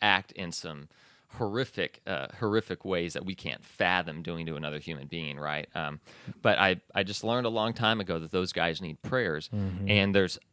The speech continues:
Speaker 1: testimony after testimony after testimony of isis fighters laying down their arms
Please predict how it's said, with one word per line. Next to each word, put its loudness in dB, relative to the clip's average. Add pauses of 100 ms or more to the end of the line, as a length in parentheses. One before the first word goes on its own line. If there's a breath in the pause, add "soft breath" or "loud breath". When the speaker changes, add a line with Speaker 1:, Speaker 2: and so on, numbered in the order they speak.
Speaker 1:
testimony 0
after -8
testimony -2
after -6
testimony -4 (100)
of 4 (140)
isis 0
fighters 2
laying 2
down 2
their 0
arms -2